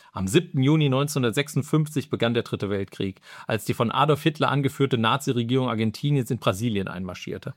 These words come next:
Hitler war am Ende des Zweiten Weltkriegs der Gefangennahme entkommen und hatte in Südamerika das Vierte Reich gegründet. Es ist nun der dreißigste April neunzehnhundertfünfundvierzig und ihr verfolgt Hitler durch die Bunker unter einer brennenden Stadt.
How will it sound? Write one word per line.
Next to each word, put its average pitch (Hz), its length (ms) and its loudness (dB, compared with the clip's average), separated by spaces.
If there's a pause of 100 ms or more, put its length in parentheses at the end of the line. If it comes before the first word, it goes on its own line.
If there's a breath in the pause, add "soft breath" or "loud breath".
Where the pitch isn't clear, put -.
(240 loud breath)
Hitler 170 300 6
war 127 100 6
am 127 100 2
Ende 143 180 2
des 123 140 -2
Zweiten 135 320 2
Weltkriegs 135 360 0
der 113 120 2
Gefangennahme 117 520 0
entkommen 147 380 0
und 113 100 0
hatte 123 180 0
in 107 80 0
Südamerika 120 540 0
das 110 160 -2
Vierte 117 280 0
Reich 98 200 -4
gegründet. 95 460 -8 (440 loud breath)
Es 107 120 -2
ist - 160 -2
nun 180 340 8
der 160 120 6
dreißigste 139 440 -2
April 127 280 2
neunzehnhundertfünfundvierzig 120 1040 0
und 104 120 -2
ihr 120 120 -2
verfolgt 120 420 -2
Hitler 147 320 0
durch 110 180 -2
die 104 100 -2
Bunker 131 400 0
unter 113 220 0
einer 104 200 -2
brennenden 101 440 -2
Stadt. - 380 -6